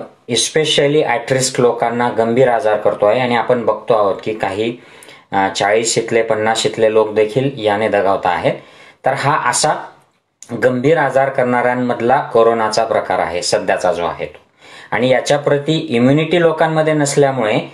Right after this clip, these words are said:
तो खूप पसरतो आहे जगभर, त्याचा पसरण्याचा स्पीड खूप, अ, जास्त आहे आणि त्या मानाने at risk लोकांना तो धोकेदायक देखील ठरतो आहे. तर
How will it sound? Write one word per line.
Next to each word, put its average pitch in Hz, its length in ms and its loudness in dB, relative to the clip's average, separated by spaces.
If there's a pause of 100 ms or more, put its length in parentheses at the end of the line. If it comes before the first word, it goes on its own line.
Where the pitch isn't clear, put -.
(380)
तो 165 360 0 (160)
खूप 214 260 0
पसरतो 156 380 2
आहे 110 180 2
जगभर, 98 380 0
त्याचा 113 220 0
पसरण्याचा 147 760 2
स्पीड 151 380 0 (100)
खूप, 143 440 -2
अ, 110 260 2 (120)
जास्त 113 320 -2
आहे 104 280 0 (400)
आणि 110 160 -2
त्या 117 220 0
मानाने 127 380 -2
at 113 220 -2
risk 127 220 -2
लोकांना 117 420 0
तो 123 280 0
धोकेदायक 98 460 0
देखील 90 280 -6
ठरतो 85 260 -8
आहे. 76 220 -8 (640)
तर 156 160 4